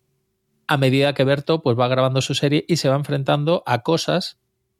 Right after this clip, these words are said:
que le habían ocurrido en la primera temporada, pero claro, las está reviviendo debido a que las está reconstruyendo para la ficción. La muerte de su padre y elementos así. Eh, la serie deja a un lado el humor, sigue teniendo golpes de humor muy, muy simpáticos, porque a mí Berto Romero me hace mucha gracia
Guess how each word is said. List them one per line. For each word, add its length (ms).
que 100
le 80
habían 200
ocurrido 260
en 40
la 60
primera 200
temporada, 320
pero 140
claro, 200
las 280
está 220
reviviendo 520
debido 240
a 40
que 120
las 160
está 220
reconstruyendo 760
para 160
la 100
ficción. 420
La 120
muerte 280
de 60
su 160
padre 560
y 100
elementos 400
así. 280
Eh, 180
la 120
serie 320
deja 320
a 240
un 160
lado 220
el 80
humor, 360
sigue 220
teniendo 280
golpes 360
de 60
humor 200
muy, 240
muy 200
simpáticos, 600
porque 160
a 40
mí 120
Berto 240
Romero 240
me 80
hace 80
mucha 240
gracia 340